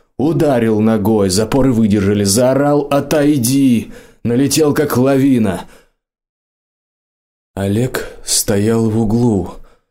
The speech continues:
Бледное лицо поднял к потолку. Мрак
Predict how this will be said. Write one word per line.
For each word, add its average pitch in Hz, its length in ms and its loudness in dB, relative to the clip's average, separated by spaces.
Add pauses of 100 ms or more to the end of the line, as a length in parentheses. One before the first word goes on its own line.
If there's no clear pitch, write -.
(280)
Бледное 107 640 0
лицо 110 420 -2
поднял 113 440 0
к - 100 -10
потолку. 117 720 -2 (500)
Мрак 110 640 -2